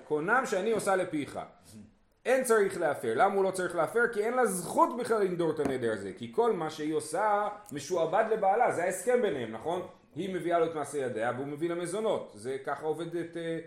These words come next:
ככה זה ההסכם הבסיסי של הזוגיות, כן? אז הוא לא צריך להפר את זה בכלל, כי אין לזה תוקף. למה אין לזה תוקף? כי אין לה זכות לדור על הדבר, הדבר הזה, כי זה לא שלה. מעשה ידיה היא לא שלה.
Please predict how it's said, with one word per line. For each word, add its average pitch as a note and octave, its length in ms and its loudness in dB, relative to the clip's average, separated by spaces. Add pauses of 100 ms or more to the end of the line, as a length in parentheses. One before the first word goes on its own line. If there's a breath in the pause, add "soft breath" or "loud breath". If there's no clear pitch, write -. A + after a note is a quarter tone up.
(360 loud breath)
ככה E3+ 220 0
זה E3+ 120 0
ההסכם E3+ 260 -4
הבסיסי F3 440 -6
של E3+ 200 -4
הזוגיות, D#3+ 840 -2
כן? E3+ 160 -2 (680 loud breath)
אז A#2 220 -4 (120)
הוא D#3+ 140 -4
לא A#3 80 2
צריך D4+ 180 -6
להפר C#4 320 0
את A#3 60 0
זה A3+ 60 0
בכלל, F#3 360 -2
כי E3+ 100 -4
אין A#3 80 -2
לזה C4+ 160 -4
תוקף. A#3+ 420 0
למה E3 160 -2
אין F#3 80 -2
לזה D#3 160 -6
תוקף? A#2 280 -6
כי D#3 80 -6
אין F#3 80 -4
לה A3 60 2
זכות A#3+ 480 -2 (280 soft breath)
לדור C#3+ 520 4
על C#3+ 120 2
הדבר, C3+ 280 -2
הדבר B2+ 280 0
הזה, B2 160 2
כי C3+ 140 -10
זה D3 120 -4
לא F3+ 100 0
שלה. F#3 400 6 (100)
מעשה C3 240 -4
ידיה D#3 240 0
היא D3 100 2
לא D#3+ 100 -2
שלה. F#3+ 300 0